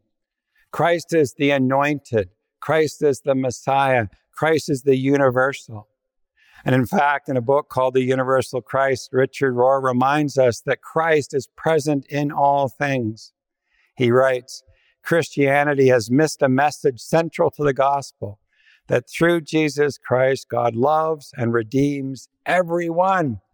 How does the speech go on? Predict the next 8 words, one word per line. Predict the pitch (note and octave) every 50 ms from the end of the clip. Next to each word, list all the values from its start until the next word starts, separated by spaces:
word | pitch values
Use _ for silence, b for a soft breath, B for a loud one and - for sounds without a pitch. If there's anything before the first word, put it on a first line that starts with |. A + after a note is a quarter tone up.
| _ _ _ _ _ _ _ _ -
and | - B2+ B2 A#2+ -
everything. | C#3 C3+ C#3 C3+ C#3 C3 - A2+ - C3 B2+ A#2+ A#2 G#2 G2 F#2+ _ _ _ _ _ _ _ _ _ _ _ _ _ _ _ _
There | - C#3 B2+ B2+ C3
is | B2+ A#2+ A2 - -
only | D3 D3 D#3+ E3+ E3 D#3 D3 D3 C#3 C3 B2
Christ," | - - - C#3+ C#3 C3+ B2+ A#2 G2+ F#2+ - - _
he | - - G2+ G2+
writes. | G#2 G#2 G#2 A2 A2 A2+ G#2+ - - -